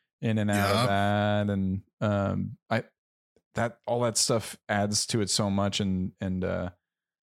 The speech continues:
Speaker 1: s-, in a s-, in a subtle and almost, um, subconscious way. Um,
Speaker 2: Yes, because that also too is part of this, uh, like, cinema extreme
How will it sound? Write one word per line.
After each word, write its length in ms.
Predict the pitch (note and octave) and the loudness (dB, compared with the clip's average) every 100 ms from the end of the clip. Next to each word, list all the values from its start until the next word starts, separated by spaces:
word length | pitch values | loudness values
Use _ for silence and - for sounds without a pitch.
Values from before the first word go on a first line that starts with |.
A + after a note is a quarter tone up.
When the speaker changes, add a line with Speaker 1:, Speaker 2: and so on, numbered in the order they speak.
| _ _ _ _ _ _ - - - _ _ - | _ _ _ _ _ _ -20 -20 -20 _ _ -8
Speaker 1:
s-, 240 | - - - | -6 -4 -2
in 160 | C#3 C#3 | 2 2
a 40 | |
s-, 300 | B2 - - | 4 2 2
in 200 | D#3+ C#3+ | 2 2
a 380 | C#3 C3+ C3 B2 | 4 4 4 2
subtle 640 | A#2+ - F#3 F3 E3+ E3 F3+ | 2 2 2 2 2 0 0
and 300 | C#3 C#3 C#3 | 0 0 0
almost, 580 | C3 C3 B2+ A#2+ - - | 0 0 0 0 -2 -2
um, 340 | A#2+ A#2 A2 | 0 0 0
subconscious 680 | G#2+ A#2+ - A2+ A2+ - F2+ | 0 -2 -2 -2 -2 -2 -2
way. 240 | F2+ C#2+ E2+ - _ _ _ _ | 0 0 -4 -8 _ _ _ _
Um, 480 | G#2+ F#2 F2 E2+ F2 - | -2 -2 -2 -4 -6 -6
Speaker 2:
Yes, 380 | C#3+ C#3+ A2+ - - | -2 0 2 2 2
because 300 | C3 D3 B2 | 2 4 4
that 180 | D#3+ E3+ | 4 4
also 320 | D#3+ D3+ D#3 | 4 4 4
too 300 | C3+ - F3+ | 4 4 6
is 100 | C#3+ | 4
part 300 | - B2 B2 | 2 0 0
of 160 | A2 F#2 | 0 0
this, 280 | A2 G#2 | 2 4
uh, 640 | B2 B2 A#2 G#2+ G#2 G2+ G2 | 4 0 0 0 0 -2 -2
like, 280 | G#2 G2+ - | -2 2 4
cinema 680 | - C3+ B2 A#2 A#2 A2 G#2+ | 6 6 4 4 2 0 0
extreme 840 | G#2+ - - A#2+ A#2+ A2+ G#2 G#2 | 0 2 2 4 4 4 4 2